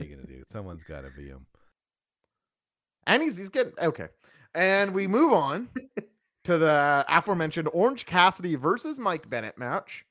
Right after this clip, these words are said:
Speaker 2: I wasn't able to get into this to a huge degree. Everybody's doing a good job, though. There's nothing slow or, you know, the, the,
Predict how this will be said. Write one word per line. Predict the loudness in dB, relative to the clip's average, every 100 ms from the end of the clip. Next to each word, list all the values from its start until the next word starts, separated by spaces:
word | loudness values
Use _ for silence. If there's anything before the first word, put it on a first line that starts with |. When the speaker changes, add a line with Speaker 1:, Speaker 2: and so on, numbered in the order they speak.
| _ _ _ _ _ _ _ _ -2
Speaker 2:
I |
wasn't | 0 2
able | 2 0
to | -4
get | -4
into | -4 -4
this | -6 -6 -10
to | -6
a | -6
huge | -6 -8 -10
degree. | -8 -4 -2
Everybody's | -4 -6
doing | -6 -8
a | -6
good | -8
job, | -2 0 0 -2
though. | -6 -6 -8
There's | -12 -10
nothing | -8 -8 -10 -10 -16 -20 _ _ _ _
slow | -16 -6 0 4 6 6
or, | 2
you | -2
know, | -6
the, | -6 -6
the, | -2 -4